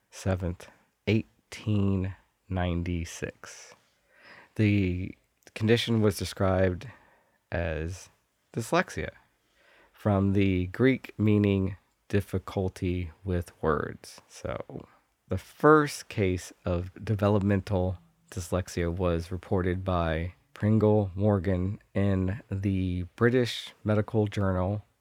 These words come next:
on, you guessed it, November seventh, eighteen ninety-six. Also, at that time, they were using this word called word blindness to describe what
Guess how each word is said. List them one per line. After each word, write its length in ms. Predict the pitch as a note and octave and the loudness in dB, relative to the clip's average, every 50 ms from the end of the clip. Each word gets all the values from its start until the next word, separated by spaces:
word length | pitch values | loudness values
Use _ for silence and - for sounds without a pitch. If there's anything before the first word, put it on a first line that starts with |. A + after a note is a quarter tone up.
| _ _ - | _ _ -2
on, 480 | G2 F#2+ F#2 F#2 F#2+ G2+ A2 G#2+ A#2 - _ _ _ _ _ _ _ _ _ _ _ _ _ _ _ _ - | 0 0 2 2 2 2 2 0 -2 -8 _ _ _ _ _ _ _ _ _ _ _ _ _ _ _ _ -4
you 100 | G#2 G2+ | 0 4
guessed 300 | A#2+ A2 G#2 - - A2+ | 4 4 4 4 2 0
it, 140 | A2+ - - _ _ _ _ _ _ _ _ - | 0 0 0 _ _ _ _ _ _ _ _ -8
November 440 | F#2 F#2+ F#2 F#2+ F#2+ G2 G2 G#2 | -4 0 2 2 2 2 2 0
seventh, 560 | G#2 - - G2 F#2 F2+ F#2 F2+ F2 - - - _ _ _ _ _ _ _ _ | -2 0 2 2 2 2 2 0 -2 -4 -6 -14 _ _ _ _ _ _ _ _
eighteen 500 | F#2 F#2 E2 - - - G#2 F#2 F2+ F2 | 0 0 0 -2 -4 -4 -2 -2 0 0
ninety-six. 760 | E2 D#2+ D#2+ - E2 - - - - - _ - - - - _ _ _ _ _ _ _ _ _ _ _ _ _ - - - - _ _ | -2 -2 -2 -4 -6 -8 -8 -10 -10 -10 _ -18 -20 -20 -20 _ _ _ _ _ _ _ _ _ _ _ _ _ -20 -20 -20 -20 _ _
Also, 640 | - A#2+ B2 B2 A2 - B2+ A#2 A2+ G#2+ G#2 G#2+ G2 - | 4 6 6 6 4 4 6 6 8 8 6 6 4 2
at 80 | G2 | 2
that 140 | - G#2+ F#2+ | 0 0 0
time, 260 | - - A2+ A2 G#2+ | 2 2 2 2 4
they 120 | G#2 G#2 G2 | 4 4 4
were 120 | G2+ G#2 | 4 2
using 480 | G#2 G#2 G#2 G#2 G#2 F#2+ G#2 G#2+ G2+ G2+ | 2 2 2 2 2 2 2 2 2 2
this 220 | G2+ G2 - - | 0 0 -2 -2
word 500 | G#2 G2+ G2+ F#2+ F#2+ F#2 F#2+ E2+ F2+ A2 - - - _ _ _ _ _ _ _ _ _ _ _ | 0 2 2 4 4 2 0 0 -4 -10 -16 -20 -20 _ _ _ _ _ _ _ _ _ _ _
called 460 | - - - G2 F#2 F#2 F#2 E2 - - - _ _ _ _ _ _ | -8 -4 -2 0 0 0 0 -2 -6 -10 -16 _ _ _ _ _ _
word 600 | G2+ G2 G2+ G#2+ G#2+ G#2 G2+ G2+ G2 F#2 F#2+ - - _ _ _ _ _ _ _ _ _ _ _ _ _ _ - | 0 2 4 6 6 6 6 4 2 0 -4 -8 -12 _ _ _ _ _ _ _ _ _ _ _ _ _ _ -8
blindness 840 | F#2+ F#2+ F#2+ F#2 F2 E2 D#2 D#2 D2+ C#2 - - - - - - - _ _ | -6 -4 -2 -2 -2 -2 -2 -4 -4 -6 -6 -8 -12 -16 -18 -20 -20 _ _
to 120 | - - F#2 | -6 -4 -4
describe 840 | F2+ F2 - - - G#2 G2+ G2 G2 F#2+ F#2+ F#2 F#2 F2+ F2 F#2 G2 F#2+ - - - - - - _ | -4 -4 -6 -6 0 2 4 4 4 4 4 4 2 0 0 -4 -8 -12 -12 -16 -20 -20 -20 -20 _
what 460 | G3+ G3+ F#2 G2 G2 G2+ G2 F2+ | -12 -8 -6 -2 2 2 2 2